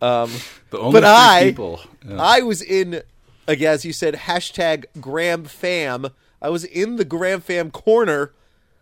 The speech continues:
Speaker 1: I am the mayor of Graham fam land, and Treveon Graham was a difference, the difference, may I say. <laughs>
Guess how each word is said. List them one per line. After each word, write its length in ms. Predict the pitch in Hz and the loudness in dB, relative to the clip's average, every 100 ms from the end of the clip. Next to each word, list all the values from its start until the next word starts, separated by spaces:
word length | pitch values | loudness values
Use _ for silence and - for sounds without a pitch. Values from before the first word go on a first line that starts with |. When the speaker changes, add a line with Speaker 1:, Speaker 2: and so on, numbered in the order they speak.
| _ | _
Speaker 1:
I 120 | 160 | -8
am 100 | 190 | -6
the 80 | 175 | -6
mayor 480 | 156 185 220 196 165 | -6 -2 2 2 0
of 220 | 147 135 | -4 -8
Graham 260 | 156 175 165 | -2 0 0
fam 320 | - 196 185 | 0 0 0
land, 420 | 143 131 131 131 _ _ _ _ _ - | -2 0 -2 -6 _ _ _ _ _ -4
and 520 | 143 139 143 135 127 - | -2 -2 -4 -8 -14 -16
Treveon 460 | - 160 160 151 | -10 -8 -6 -6
Graham 320 | 135 151 151 135 | -6 -2 -2 -4
was 180 | 127 | -8
a 60 | 120 | -10
difference, 600 | 117 131 - 110 90 - - | -4 -4 -2 -8 -8 -14 -6
the 320 | 127 165 202 | 4 6 6
difference, 540 | 151 123 123 117 - _ _ _ _ _ | 4 -4 -4 -8 -12 _ _ _ _ _
may 160 | 135 143 | -2 0
I 120 | 123 | 0
say. 380 | 123 135 113 131 135 | -2 -4 -4 -4 -10
<laughs> 40 | - | -14